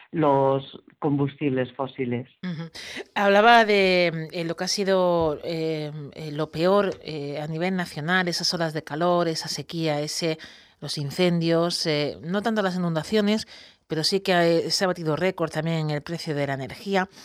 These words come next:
Speaker 2: Em, a nivel internacional hay, eh, situaciones, eh, actuales que están marcando también el, el rumbo. Eh, ¿cómo está afectando, por ejemplo, a,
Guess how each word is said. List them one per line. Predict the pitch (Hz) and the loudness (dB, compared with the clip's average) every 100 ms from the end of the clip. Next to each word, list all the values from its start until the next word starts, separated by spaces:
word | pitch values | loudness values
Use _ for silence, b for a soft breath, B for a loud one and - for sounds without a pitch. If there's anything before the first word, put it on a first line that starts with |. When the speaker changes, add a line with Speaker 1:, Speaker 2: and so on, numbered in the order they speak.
| B B B B | B B B B
Speaker 2:
Em, | 196 196 190 180 170 165 160 - | 4 6 6 4 0 0 -4 -2
a | 185 | 2
nivel | 185 190 254 | 2 2 2
internacional | 277 233 202 196 - 190 196 214 226 B B B B | 0 -2 0 -2 0 2 4 4 0 B B B B
hay, | 175 180 196 196 185 175 165 156 151 - | 0 2 2 4 4 2 2 0 -2 -4
eh, | - - 147 170 160 | -12 -14 -6 -4 -2
situaciones, | 170 165 156 208 180 175 185 - - - | -2 -2 0 0 0 0 -4 -8 -20 -10
eh, | 151 - | -6 -4
actuales | - - 202 190 180 | -6 -4 2 2 2
que | - | -4
están | 170 175 | -4 -2
marcando | 170 160 - 175 170 | -2 -4 -2 -2 -2
también | 160 156 165 | -4 -4 -4
el, | 156 143 | -4 -4
el | 165 151 | -4 -2
rumbo. | 180 202 175 165 - B B - | 2 2 4 2 -2 B B -4
Eh, | 175 | -2
¿cómo | 208 233 | 0 0
está | 240 | -2
afectando, | 220 - 220 214 | -4 -2 0 2
por | 202 | 0
ejemplo, | - 202 196 214 - B B B B - | 0 0 2 2 0 B B B B -6
a, | 175 170 165 160 151 | 0 4 4 4 2